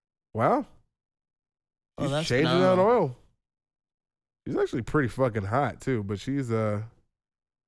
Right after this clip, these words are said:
Speaker 1: I don't think, I don't think I'm her type. <laughs> But I'll give her a like. Hey, you know,
Speaker 2: <laughs>
Speaker 1: if she can change my oil, fuck. Harry Potter,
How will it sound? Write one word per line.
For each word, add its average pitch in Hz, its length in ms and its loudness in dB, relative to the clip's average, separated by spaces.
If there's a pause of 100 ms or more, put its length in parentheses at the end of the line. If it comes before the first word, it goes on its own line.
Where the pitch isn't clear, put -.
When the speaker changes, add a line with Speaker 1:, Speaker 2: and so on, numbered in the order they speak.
(340)
Speaker 1:
I 76 40 -14
don't 71 160 -10
think, 101 240 -10
I 131 240 -10
don't 117 200 -12
think 104 180 -12
I'm 104 140 -10
her 113 280 -2
type. 90 380 -10 (1300)
<laughs> - 80 -12 (1600)
But 143 80 0
I'll - 100 2
give 196 160 2
her 143 100 4
a 127 60 2
like. 120 380 0
Hey, - 220 0 (120)
you 185 180 -4
know, 180 240 4 (240)
Speaker 2:
<laughs> - 200 -20
Speaker 1:
if 120 120 -2
she 175 100 -4
can 196 100 -2
change 190 280 4
my 196 120 4
oil, 196 320 4
fuck. 165 360 0 (3250)
Harry 160 180 2
Potter, 151 600 4